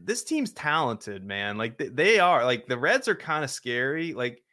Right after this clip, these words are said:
'cause those guys at the top, like, could be really tough in a three-game series. And then you go to the bullpen, you got Alexius Diaz, projected to be the closer, Emilio Pagan, Lucas Sims, Sam Moll, Ian Gil-, Gil-, I'm gonna pronounce some of these names wrong, Gib-,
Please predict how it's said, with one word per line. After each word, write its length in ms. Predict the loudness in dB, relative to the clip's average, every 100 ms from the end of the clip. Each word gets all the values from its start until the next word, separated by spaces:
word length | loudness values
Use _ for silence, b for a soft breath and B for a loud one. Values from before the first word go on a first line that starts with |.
| _ _
'cause 220 | -6 -6 0
those 240 | 0 2
guys 260 | 2 2 0
at 80 |
the 100 | -12 -10
top, 400 | -2 4 4 2
like, 160 | -4 -4
could 160 | -4
be 100 | -2
really 260 | -2 -2 -4
tough 440 | -2 4 4 2
in 100 | -2
a 80 | -4
three-game 560 | -6 -8 -6 -6 -6 -8
series. 720 | -8 -4 -4 -2 -6 -10 -18 _ _
And 80 | -2
then 120 | -2
you 100 | 2
go 100 | 4
to 80 | 4
the 80 | 2
bullpen, 760 | 2 2 2 0 -2 -2 -2 -6
you 60 | -12 _ _ -2
got 160 | 0
Alexius 540 | 2 2 0 -4 -6 -6
Diaz, 720 | -8 -6 0 2 4 2 0
projected 400 | -6 -4 -4 -4
to 40 |
be 120 | -8 -8
the 80 |
closer, 580 | -8 0 2 2 0 -2
Emilio 400 | -2 -2 -2 -4
Pagan, 480 | -6 -6 -2 -2 -2
Lucas 300 | -4 -6 -12
Sims, 380 | -8 -6 -6 -6
Sam 260 | -6 -8
Moll, 460 | -4 -2 0 -2 -4 _ _ _
Ian 400 | 0 2 2 -2
Gil-, 220 | 2 2 2 -8 -20 _ _ 4
Gil-, 360 | 6 6 2 -4
I'm 140 | -4
gonna 160 | -2 -2
pronounce 400 | -4 -2 -2 -4
some 100 | -6
of 60 |
these 160 | -6 -4
names 260 | -4 -4 -4
wrong, 240 | -6 -6
Gib-, 320 | -4 -4 -4